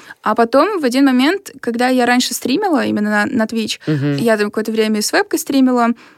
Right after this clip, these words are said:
Speaker 1: и, видимо, какие-то чуваки начали делать скрины и кидать их потом в общий чат.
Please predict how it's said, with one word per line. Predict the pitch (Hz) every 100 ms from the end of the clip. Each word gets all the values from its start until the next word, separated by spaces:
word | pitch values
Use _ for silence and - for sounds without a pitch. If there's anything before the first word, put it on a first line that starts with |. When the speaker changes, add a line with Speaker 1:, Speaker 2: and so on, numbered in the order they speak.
| _
Speaker 1:
и, | 226
видимо, | 240 349 330
какие-то | 277 269 262 247
чуваки | - 233 233 294 349
начали | 254 254 233
делать | 233 247
скрины | - 233 233 302 453 _ _ -
и | 247 262
кидать | 254 240 311 285
их | 247
потом | 233 254 294 277 233
в | 240 240 240
общий | - 262 254
чат. | - 208 190